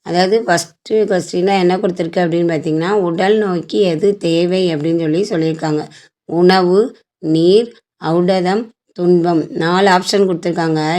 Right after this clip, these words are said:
இதில் உடல் நோய்க்கு எது தேவை அப்படின்னு பார்க்கும்போது, ஆப்ஷன் சி, ஔடதம் அப்படிங்கிற ஒரு கு-, பதில் தான் என்னது, உடல் நோய்க்கு, அஹ், ஔடதம்.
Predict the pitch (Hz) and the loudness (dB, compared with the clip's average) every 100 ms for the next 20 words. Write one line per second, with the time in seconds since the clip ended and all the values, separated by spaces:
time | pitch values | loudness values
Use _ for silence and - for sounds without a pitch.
0 | 175 165 185 196 214 240 185 185 202 190 | 0 0 0 2 4 2 0 2 4 2
1 | 180 175 220 190 170 180 170 156 156 165 | 0 2 4 4 2 -2 0 -2 -2 -2
2 | 156 147 170 170 156 160 160 151 160 196 | -2 -2 -2 -2 -4 -4 -4 -2 -2 -4
3 | 226 - _ - 180 185 208 196 180 - | -6 -16 _ -4 -2 0 2 2 0 0
4 | 180 233 269 _ _ - 160 175 208 208 | 0 0 -4 _ _ -8 0 2 4 4
5 | 160 175 170 160 160 165 170 175 180 214 | 2 2 0 -2 -6 -6 -2 0 0 0
6 | 269 _ _ _ - 160 160 156 156 151 | -2 _ _ _ -8 -4 -2 -2 -2 -4
7 | 151 - 160 151 147 156 160 175 175 190 | -6 -6 -4 -4 -6 -6 -2 0 0 0
8 | 170 160 156 147 - 160 185 190 180 160 | -2 -2 -4 -4 -2 2 4 4 2 -2
9 | 165 233 - - _ _ _ - 156 156 | -2 -4 -4 -16 _ _ _ -6 -4 -2
10 | 151 170 180 185 170 175 | -2 0 2 2 2 0